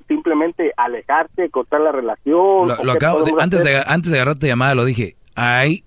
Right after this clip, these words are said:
Speaker 2: relaciones donde debes de irte desapareciendo poco a poquito.
Speaker 1: Ajá.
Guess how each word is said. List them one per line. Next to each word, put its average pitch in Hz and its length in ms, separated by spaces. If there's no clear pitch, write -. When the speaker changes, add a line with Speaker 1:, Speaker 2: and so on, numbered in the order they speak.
Speaker 2:
relaciones 107 580
donde 113 220
debes 117 220
de 120 80
irte 123 220
desapareciendo 110 920
poco 156 240
a - 60
poquito. 127 400
Speaker 1:
Ajá. 131 200